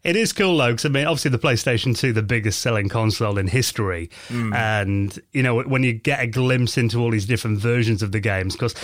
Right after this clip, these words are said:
Speaker 1: you always saw it in magazines or, you know, around that era, you'd read it on websites as well, um, kind of looks at new games that were coming out, and then often they'd be released and they'd be totally different.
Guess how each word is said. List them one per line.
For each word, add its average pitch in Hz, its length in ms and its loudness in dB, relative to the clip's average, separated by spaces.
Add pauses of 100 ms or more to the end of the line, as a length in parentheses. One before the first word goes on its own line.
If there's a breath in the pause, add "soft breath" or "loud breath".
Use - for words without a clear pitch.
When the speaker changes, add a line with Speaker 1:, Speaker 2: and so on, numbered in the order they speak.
(140 loud breath)
Speaker 1:
you 269 80 0
always 285 180 2
saw 208 120 2
it 160 60 0
in 143 60 2
magazines 143 640 2
or, 120 180 2
you 156 80 -2
know, 104 180 0 (240)
around 117 280 2
that 104 140 0
era, 101 180 0
you'd 98 100 -2
read 107 140 0
it 110 40 -4
on 101 120 -2
websites 107 480 -2
as 92 120 -2
well, 104 440 -2 (300 loud breath)
um, 98 420 0
kind 117 240 0
of 104 260 0 (360)
looks 151 480 2
at 135 80 0
new 139 240 4
games 127 320 2
that 139 80 0
were 120 60 0
coming 127 260 2
out, 131 140 0
and 120 80 0
then 120 100 2
often 123 240 -2
they'd 107 120 0
be 117 120 0
released 113 300 0
and 113 60 0
they'd 101 80 0
be 101 80 0
totally 104 300 -4
different. 104 480 -2